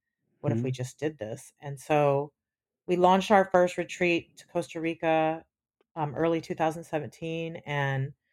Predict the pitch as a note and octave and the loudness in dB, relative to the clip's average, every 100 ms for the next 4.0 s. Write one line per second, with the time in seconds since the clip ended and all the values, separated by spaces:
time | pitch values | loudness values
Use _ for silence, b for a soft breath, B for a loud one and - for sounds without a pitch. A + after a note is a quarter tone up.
0 | _ _ _ _ _ E3 D#3+ D3 D#3 D#3 | _ _ _ _ _ -4 0 4 6 4
1 | D#3 D#3 B2+ - F3+ - - D#3+ D3+ C#3+ | 4 0 0 -2 -6 -4 2 4 8 8
2 | C3+ - - _ _ _ _ D#3 C#3 C3+ | 8 4 -4 _ _ _ _ -10 -8 -4
3 | B2 - _ - D3+ B2+ G2 - - - | -4 -4 _ -10 -6 -4 -4 -8 -18 -20